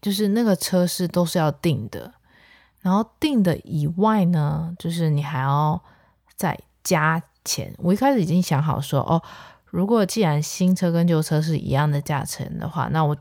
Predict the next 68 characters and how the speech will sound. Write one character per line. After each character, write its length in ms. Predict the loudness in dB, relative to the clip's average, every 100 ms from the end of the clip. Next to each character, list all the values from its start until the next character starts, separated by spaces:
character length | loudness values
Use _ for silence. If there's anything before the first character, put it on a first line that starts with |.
| -2
当 140 | 0
然 120 | 2
是 120 | 0 -2
去 160 | 0
买 160 | 0 0
新 240 | -2 -2
车， 160 | -2 -4
对 100 | -4
不 80 | -6
对？ 220 | -10 -12 -20 -20
所 160 | -4 0
以 60 | 0
我 80 |
就 100 | 0
去 240 | -2 -2 -4
dealer 420 | 0 2 2 0 -4
去 200 | -8 -8
看， 260 | -6 -6
我 120 | -4 -2
就 100 | -2
去 140 | -4
看 200 | -2 -2
Hon-，Honda 840 | 0 -2 -4 -6 -2 0 0 -4 -4
的 140 | -4
那 120 | -2
种 260 | 0 -2 -6 -4
dealer 340 | 0 2 0
说 180 | 0 -4 -2
，“诶， 200 | -2 0
那 180 | 0 0
我 160 | 0
要 160 | 0 -2
看 260 | -2 -2 -2
一 60 |
下 300 | -2 -4 -4 -10 _ _ _ _ _
那 140 | -2 0
个 180 | 0 -4 -2
H 260 | -2 0
R 200 | 0 0
V 360 | 2 0 0 -2 -6
的 160 | -8
车，” 260 | -6 -4 -2
因 100 | 2
为 80 | 2
C 220 | 2 0
R 140 | 2 2
V 140 | 0
太 220 | 0 -2
大 240 | -2 -2 -4
了 100 | -6
嘛， 160 | -4
我 80 | -4
就 80 | -2
想 220 | -2 -2
说 140 | 0
我 100 | 0
也 80 | 0
要 100 | 0
休 220 | -2 -2
旅 80 | -2
车， 180 | -4 -4
那 100 | -2
就 180 | -2 -4 -6 -10
买 140 | -10
个 100 | -10
H 340 | -8 -8 -8
R 160 | -10 -10
V， 200 | -10 -12